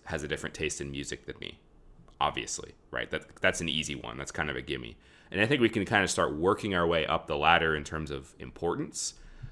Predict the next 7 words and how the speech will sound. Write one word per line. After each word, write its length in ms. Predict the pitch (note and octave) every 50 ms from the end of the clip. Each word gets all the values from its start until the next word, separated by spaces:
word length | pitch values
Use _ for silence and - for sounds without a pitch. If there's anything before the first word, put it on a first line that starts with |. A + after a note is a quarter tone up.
| - - -
Um, 360 | E2 D#2+ D2+ C#2 C#2 C#2 C#2 - - - - - _ _ - - _ - _ _ _ _ _ - - -
and 280 | F#2 F2+ F2 F2 - -
using 640 | F2+ F2 F2+ G#2+ A#2+ A#2 A2 G#2+ G2+ F2+ E2+ - - - _ -
texts 380 | - - B2+ A#2+ - - - -
like 440 | F2 D#2 F2+ G#2+ G#2+ - - C#2+ C2+
this 340 | D2 F#2 G#2+ - - - -
one 380 | D2+ C2 C2+ C2+ B1 B1 -